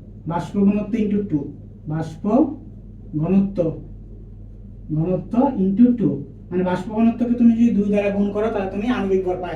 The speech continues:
যাবা। আণবিক ভরের সাথে বাষ্প ঘনত্বের সম্পর্ক কি? আণবিক ভর equal to বাষ্প ঘনত্ব into টু। দেখো, এখানে তোমার বাষ্প ঘনত্ব দেওয়া আছে ঊনপঞ্চাশ into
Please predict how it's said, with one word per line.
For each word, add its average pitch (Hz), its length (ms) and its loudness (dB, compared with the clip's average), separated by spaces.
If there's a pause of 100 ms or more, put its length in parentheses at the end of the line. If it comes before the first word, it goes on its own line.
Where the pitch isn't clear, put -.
যাবা। 139 180 -6 (320)
আণবিক 208 320 0
ভরের 196 260 4
সাথে 220 200 -2
বাষ্প 185 240 -2
ঘনত্বের 202 380 -4
সম্পর্ক 196 300 0 (100)
কি? 247 100 8 (320)
আণবিক 196 320 2
ভর 190 180 0
equal 208 200 0
to 233 140 2
বাষ্প - 180 -4
ঘনত্ব 196 360 0
into 101 160 4 (320)
টু। - 100 2 (300)
দেখো, 196 200 0
এখানে 214 160 -4
তোমার 220 200 -4
বাষ্প 190 200 -2
ঘনত্ব 214 200 -6
দেওয়া 214 160 -2
আছে 208 140 -4
ঊনপঞ্চাশ 202 640 2 (600)
into 220 280 6